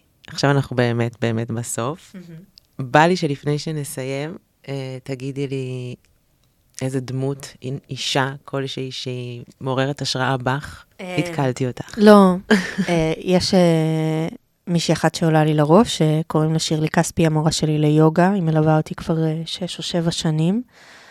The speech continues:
Speaker 2: היא מעוררת, אה, השראה בצורה שהיא חיה יוגה, ממש, אה, מתמידה ומאוד מסורה על הדרך שלה, וממש מרגישים עליה את התדר הזה שהיא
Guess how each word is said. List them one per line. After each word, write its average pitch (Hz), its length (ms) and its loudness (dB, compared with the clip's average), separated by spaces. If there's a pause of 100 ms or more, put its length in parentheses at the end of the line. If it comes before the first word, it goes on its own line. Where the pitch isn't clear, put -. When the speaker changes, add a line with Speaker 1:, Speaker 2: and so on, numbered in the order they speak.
(340)
Speaker 2:
היא 175 100 2
מעוררת, 165 640 6
אה, 160 500 2
השראה 165 600 0 (120)
בצורה 160 760 0
שהיא 180 480 0 (360)
חיה 160 420 2 (260)
יוגה, 151 340 4 (180)
ממש, 147 560 0
אה, 151 200 -4
מתמידה 151 880 0 (720)
ומאוד 170 220 6
מסורה 165 580 4
על 156 80 6
הדרך 156 400 2
שלה, 156 380 2
וממש 151 680 -2 (840)
מרגישים 160 640 2
עליה 156 300 4
את 147 120 -2
התדר 160 400 4
הזה 151 220 0
שהיא 143 420 -4